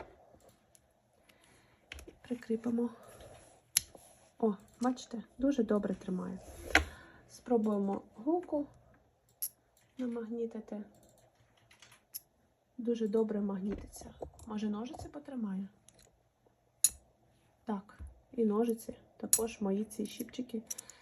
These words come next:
тримає. Хоча вони не з легких,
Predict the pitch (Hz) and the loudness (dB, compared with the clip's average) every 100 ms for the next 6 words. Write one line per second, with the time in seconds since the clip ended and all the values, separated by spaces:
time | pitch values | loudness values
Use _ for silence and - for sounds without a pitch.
0 | - _ - 226 214 196 190 196 233 262 | -20 _ 0 4 6 4 0 0 10 12
1 | - - - - - - - - - - | 12 10 -16 -20 -20 -20 -20 -20 -20 -20
2 | - - _ - - _ - 226 226 220 | -20 -20 _ -20 -20 _ -8 -4 -2 0
3 | 214 214 208 214 214 202 196 - - 320 | 2 2 2 0 -2 -2 -2 -2 2 4
4 | 349 | 2